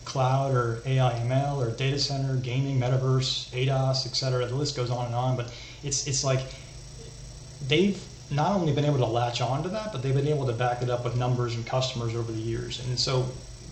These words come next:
the, the industrial use cases you're talking about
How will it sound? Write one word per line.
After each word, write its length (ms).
the, 200
the 120
industrial 500
use 180
cases 360
you're 80
talking 360
about 360